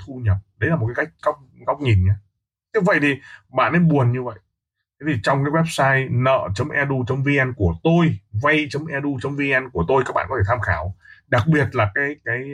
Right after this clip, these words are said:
bài viết về hướng dẫn đầu tư chấm V N ấy, trong V N Express tôi có viết. Hướng dẫn đầu tư chấm V N có nói là cái cộng tác giữa V N Express và tôi đấy, hãy viết rất nhiều các góc nhìn về nợ, về cấu trúc nợ và các vấn đề về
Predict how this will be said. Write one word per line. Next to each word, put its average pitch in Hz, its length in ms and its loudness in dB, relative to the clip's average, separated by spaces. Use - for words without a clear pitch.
bài 107 260 2
viết 208 160 2
về 101 340 2
hướng 190 240 2
dẫn 233 220 -2
đầu 123 280 2
tư 165 60 4
chấm 160 180 0
V 165 40 2
N 160 320 2
ấy, 170 100 -2
trong 151 240 2
V 147 60 2
N 147 40 -2
Express 165 460 0
tôi 127 140 -4
có 131 80 -2
viết. 165 200 2
Hướng 175 120 4
dẫn 233 100 2
đầu 185 120 4
tư 165 120 4
chấm 170 140 4
V - 20 6
N 156 280 2
có 151 100 -4
nói 156 240 0
là 160 220 0
cái 139 120 -10
cộng 123 200 -8
tác 156 180 -2
giữa 160 420 -2
V 131 40 -6
N 135 120 2
Express 160 340 0
và 107 180 4
tôi 165 200 4
đấy, 180 120 2
hãy 135 160 -6
viết 208 120 4
rất 226 180 -2
nhiều 123 240 4
các - 140 -6
góc 156 160 -6
nhìn 104 220 4
về 95 80 4
nợ, 98 200 2
về 90 200 2
cấu 135 160 -4
trúc 175 160 -8
nợ 123 220 -2
và 87 240 2
các 120 200 -12
vấn 123 220 -8
đề 101 180 4
về 92 300 2